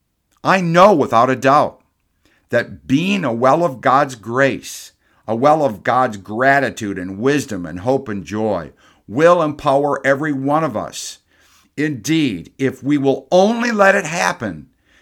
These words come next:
together we will sow seeds of holiness. We will sow seeds of confidence and trust in the God who is calling us back together again. And just in case you missed it, be assured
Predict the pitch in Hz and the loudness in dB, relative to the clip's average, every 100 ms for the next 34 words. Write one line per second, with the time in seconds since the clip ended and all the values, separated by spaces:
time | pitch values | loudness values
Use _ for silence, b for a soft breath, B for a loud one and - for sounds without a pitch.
0 | _ - 135 104 160 175 147 85 - _ | _ -8 -8 -2 0 2 0 -10 -16 _
1 | b b 117 135 113 113 - 120 113 - | b b 0 0 0 -6 -6 -6 -6 -4
2 | 147 143 110 82 73 - 87 95 131 127 | -2 0 -2 -6 -16 -18 -14 -2 -2 0
3 | 95 76 71 - - _ b b b b | -4 -8 -14 -20 -20 _ b b b b
4 | 131 156 151 - 135 127 - 147 123 101 | 0 2 0 0 -4 -4 -4 -4 -4 -10
5 | - 151 160 131 107 98 101 92 - 147 | -6 0 0 -2 -8 -8 -10 -10 -4 -2
6 | 113 107 104 87 131 139 104 87 B B | -4 -8 -10 0 2 2 0 -6 B B
7 | B 139 135 123 - 160 160 175 170 143 | B 2 2 0 -6 -2 0 0 -2 -2
8 | 147 - 98 120 127 - 104 104 107 110 | -2 -6 -2 0 0 -4 -8 -4 -4 -4
9 | 110 - - 95 71 107 107 90 78 _ | -8 -12 -14 -12 -10 -6 -6 -6 -12 _
10 | b b b b - 101 90 - 160 160 | b b b b -10 -10 -8 -2 0 0
11 | - 147 139 135 131 131 117 110 131 135 | -8 -8 -2 -2 -2 -6 -6 -2 -2 -4
12 | - 95 - _ _ _ - 135 135 - | -8 -12 -14 _ _ _ 0 2 2 -2
13 | - 139 107 71 _ | -2 -2 -2 -8 _